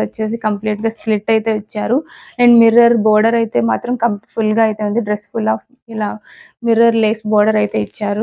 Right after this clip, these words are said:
స్లిట్ స్టైల్ అయితే వస్తుంది. So చాలా బాగుండింది. Like ఇండో వెస్ట్రన్ స్టైల్ లో అయితే ఉంటుంది. And కలర్ అయితే వచ్చేసి టర్కిష్ బ్లూ కలర్. చాలా బ్యూటిఫుల్ గా, చాలా బ్యూటిఫుల్ గా అయితే ఉంది. And బ్యాక్ సైడ్ అయితే వచ్చేసి ఈ టైప్ లో అయితే వస్తుంది. So కంప్లీట్ గా బాందిని డిజైన్ అన్నమాట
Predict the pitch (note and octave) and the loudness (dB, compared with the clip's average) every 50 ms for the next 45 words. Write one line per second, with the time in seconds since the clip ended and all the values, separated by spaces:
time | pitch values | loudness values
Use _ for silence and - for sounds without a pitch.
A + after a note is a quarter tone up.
0 | A#3 - A3 G#3+ G#3+ G#3+ - - - A3+ A3+ A3 A3 A3 G#3+ G#3+ G#3+ G#3+ G#3+ - | -4 0 0 0 0 0 -4 -8 -6 -4 -2 -2 -2 -2 -2 -2 -2 -4 -4 -6
1 | _ - G#3+ G#3 A3 A#3 A#3 A#3 A3+ A3 - G3+ F#3+ G3+ G3+ G#3 G#3 G#3 G#3 G3+ | _ -6 -4 -4 -4 -4 -4 -4 -6 -6 -4 -6 -4 -4 -4 -4 -4 -2 -4 -4
2 | G3 G3 G3+ G3 G3+ B3 D#4 - - - - - - - A#3 A#3 A3+ A#3 A#3 A3+ | -4 -6 -6 -4 -4 -4 -4 -6 -10 -20 -20 -16 -6 0 0 0 2 2 0 0
3 | A3 G#3+ A3 A3+ A3+ A3 G#3+ G#3+ - - A3+ A3 A3 G#3+ G#3+ A3+ - _ _ _ | 2 2 4 4 2 2 0 -4 -4 -4 -4 -2 0 0 -2 -4 -6 _ _ _
4 | _ _ _ - G#3+ G#3 G#3 G#3 G#3+ G#3+ G#3 G#3 G#3+ G#3 G3+ G3 G3+ G#3 G#3 A3 | _ _ _ -6 -6 -4 -4 -2 -4 -4 -4 -4 -4 -4 -4 -4 -4 -4 -2 -4
5 | A#3+ - _ _ _ _ _ _ _ _ _ _ - A#3+ A#3 A#3 A#3 A#3+ A#3+ A#3 | -4 -6 _ _ _ _ _ _ _ _ _ _ -6 -2 0 0 2 4 4 4
6 | A#3 A#3 A#3+ A#3+ A#3 A#3+ A3+ A3+ - A#3+ A3+ - C4+ - - G#3+ A3 G#3+ - A#3 | 4 4 4 2 2 2 0 0 0 -4 -2 -2 -2 -2 0 -2 -2 -2 -4 -6
7 | A#3 - - G#3+ G3+ G#3+ G#3+ A3 G#3+ A3 A3 G#3+ A3 G#3+ G#3+ C4 B3+ - - G#3+ | -6 -6 -6 -6 -2 0 0 0 0 0 -2 -2 -2 0 -2 -2 -4 -2 -2 -2
8 | G#3 G#3+ G#3 G3+ G3+ G#3 G#3 G3+ - - A3 G#3+ G#3 G#3 G#3 - G#3+ G3+ G3+ G#3+ | -2 -2 -2 -2 -2 -2 -2 -2 -4 -4 -4 -2 -2 -4 -4 -4 -4 -2 -2 -2
9 | A#3 A3+ G#3+ G#3+ G#3+ G#3+ - - G#3+ G#3+ G#3+ G#3 G3+ G#3 G#3+ G3+ G3 G#3 A#3 B3 | -2 -2 -2 -2 -4 -4 -6 -6 -4 -2 -2 -4 -4 -4 -4 -4 -2 -2 -2 -2
10 | B3 A#3+ G#3+ G3 G3+ - - - A3+ A3+ A3 G#3+ G#3+ A3 A#3 A#3 A3+ - A3+ A3 | -2 -2 -2 -2 -4 -6 -6 -6 -4 -2 -2 -4 -4 -4 -4 -6 -4 -6 -8 -8
11 | A3 C4 D4+ - _ - - - - _ _ _ - B3 B3 A3+ A#3 A3+ A3 A3+ | -6 -6 -8 -8 _ -20 -20 -20 -20 _ _ _ -8 -6 -2 -2 0 0 0 0
12 | A3 G#3+ G#3+ G#3+ G#3+ G#3 G#3+ - A3 A3 G#3+ A3+ A3+ - A#3 A#3 A3+ G#3+ G#3+ G3+ | 0 -2 0 0 -2 -4 -4 -4 -4 -2 -2 -2 -2 -4 -4 -4 -2 -2 -2 -2
13 | G#3+ G#3+ G#3 A3 G#3+ G3+ G#3 G#3+ G#3 G3+ G3+ G#3+ G#3+ G#3+ G#3+ G#3+ G#3+ A3+ A3+ G#3+ | -2 -2 -2 -2 -2 -2 -2 -2 -2 -2 -2 0 0 0 0 0 -2 -2 -4 -6
14 | A3 G#3+ B3+ - - - - G#3+ G#3+ G3+ G#3 G#3 G#3 G#3 G3+ G3+ G3+ G#3 G3+ | -8 -10 -14 -20 -18 -10 -4 -2 -2 0 0 0 0 0 -2 -2 -2 -4 -4